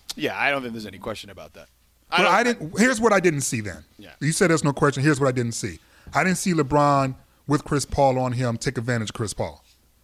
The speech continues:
Speaker 2: I didn't
Speaker 1: Uh,
Speaker 2: see LeBron get a full head of steam and go coast to coast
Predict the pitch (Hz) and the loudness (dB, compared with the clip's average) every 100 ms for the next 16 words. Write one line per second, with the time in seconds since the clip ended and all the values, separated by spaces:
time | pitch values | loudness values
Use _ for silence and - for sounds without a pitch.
0 | _ _ _ _ _ _ _ _ _ _ | _ _ _ _ _ _ _ _ _ _
1 | - 147 165 175 233 175 160 131 170 170 | -6 0 2 4 4 4 0 4 6 6
2 | 151 139 147 131 170 156 139 127 - - | 4 2 0 2 4 4 4 -2 0 0
3 | 151 131 113 113 _ _ - 127 139 139 | 2 2 -2 -6 _ _ -8 2 2 4
4 | 139 123 110 - 127 117 | 2 2 -2 2 4 2